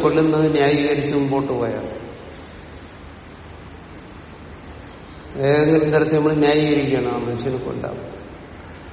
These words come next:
നമ്മൾ മനുഷ്യനെ കൊല്ലുന്നത് ന്യായീകരിക്കുന്നത് എന്താണ്? അവൻ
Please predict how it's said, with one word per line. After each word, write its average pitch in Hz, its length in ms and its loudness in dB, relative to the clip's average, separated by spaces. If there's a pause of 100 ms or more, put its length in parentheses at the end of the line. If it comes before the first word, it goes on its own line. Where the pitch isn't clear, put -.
(120)
നമ്മൾ 117 220 -6
മനുഷ്യനെ 135 420 0 (160)
കൊല്ലുന്നത് 143 480 0
ന്യായീകരിക്കുന്നത് 143 680 2
എന്താണ്? 135 360 0 (1120)
അവൻ 127 280 -4